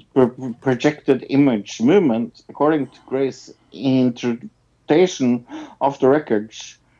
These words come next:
uh, uh, it sounded like, uh, an ancient protector, uh, during temple rituals while following images movement. Yes, as, uh, the produce as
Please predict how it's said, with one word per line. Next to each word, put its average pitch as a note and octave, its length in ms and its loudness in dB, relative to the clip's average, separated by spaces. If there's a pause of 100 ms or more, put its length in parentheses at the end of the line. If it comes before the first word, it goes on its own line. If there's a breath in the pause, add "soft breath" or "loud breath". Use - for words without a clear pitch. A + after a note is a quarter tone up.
(200)
uh, - 20 -6
uh, A#2+ 540 0 (320)
it A#2+ 640 -4
sounded C#3 480 0
like, A2+ 280 -2
uh, B2+ 40 -8
an A2+ 540 -2
ancient B2 500 -4
protector, A2+ 640 -2 (200)
uh, A2+ 240 2
during A#2+ 540 0
temple D3+ 440 -2
rituals G#2+ 600 -2
while G#2+ 260 2
following D#3+ 640 0
images A2 500 -2
movement. G2 720 -8
Yes, - 480 -4 (800 soft breath)
as, - 640 -4
uh, A#2 240 2
the G#2+ 160 0
produce A2+ 560 0
as G2+ 280 -6